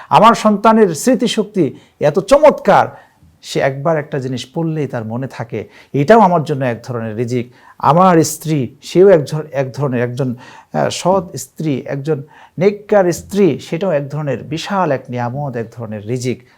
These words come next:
আমার পিতামাতা এখনও বেঁচে রয়েছেন, আমার জন্য দোয়া করতে পারছেন, সেটাও আমার জন্য এক ধরনের রিজিক। আপনাকে বুঝতে হবে শুধু খানাদানাই রিজিক নয়, হালাল খাবার সেটাও আপনার জন্য যেমন রিজিক, সমস্ত আয়োজনগুলো,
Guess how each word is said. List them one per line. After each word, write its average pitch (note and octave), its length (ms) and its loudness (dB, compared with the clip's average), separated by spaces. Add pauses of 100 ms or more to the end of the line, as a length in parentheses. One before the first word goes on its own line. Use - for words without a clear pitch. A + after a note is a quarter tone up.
আমার C3 400 -6
পিতামাতা A#2 460 -8
এখনও A2+ 260 -8
বেঁচে A#2+ 280 -6
রয়েছেন, A2+ 360 -6
আমার D3 260 -8
জন্য D#3+ 220 -10
দোয়া C#3+ 180 -6
করতে C#3 280 -12
পারছেন, B2 380 -8 (300)
সেটাও C4+ 340 6
আমার A#3 240 6
জন্য E3+ 220 -2
এক C#3+ 140 -2
ধরনের C3+ 320 -8
রিজিক। C3 380 -2 (200)
আপনাকে A#2+ 300 -8
বুঝতে C#3 320 -8
হবে A2 200 -6
শুধু A#2 280 -10
খানাদানাই F#3+ 640 -8
রিজিক B2+ 380 -6
নয়, A2 240 -6 (220)
হালাল C#3 400 -6
খাবার B2+ 480 -2
সেটাও E3+ 320 -6
আপনার D3 440 -8
জন্য C#3+ 280 -6
যেমন C3+ 300 -6
রিজিক, C3+ 380 0 (260)
সমস্ত A#3 600 -4
আয়োজনগুলো, C3 720 -2